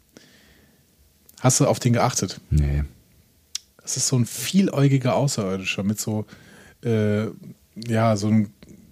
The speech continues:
Speaker 1: großen, breiten Kopf und da sind ganz viele Augen drauf.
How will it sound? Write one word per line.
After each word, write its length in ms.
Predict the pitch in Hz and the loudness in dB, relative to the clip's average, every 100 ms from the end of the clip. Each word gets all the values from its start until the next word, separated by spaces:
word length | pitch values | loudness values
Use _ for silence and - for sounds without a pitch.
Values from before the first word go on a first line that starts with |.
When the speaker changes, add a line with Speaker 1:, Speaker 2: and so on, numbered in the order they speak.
| - | -14
Speaker 1:
großen, 720 | - 127 165 - 151 135 123 - | -2 2 4 4 4 4 2 -4
breiten 540 | 107 104 160 175 135 | 0 2 2 2 -2
Kopf 400 | - 156 190 - | 2 2 2 -2
und 80 | 120 | -4
da 60 | 117 | -2
sind 100 | 117 | 0
ganz 200 | 127 151 | 0 0
viele 180 | 123 - | 0 0
Augen 320 | 123 131 113 | 0 2 0
drauf. 400 | 82 69 - | -2 -8 -12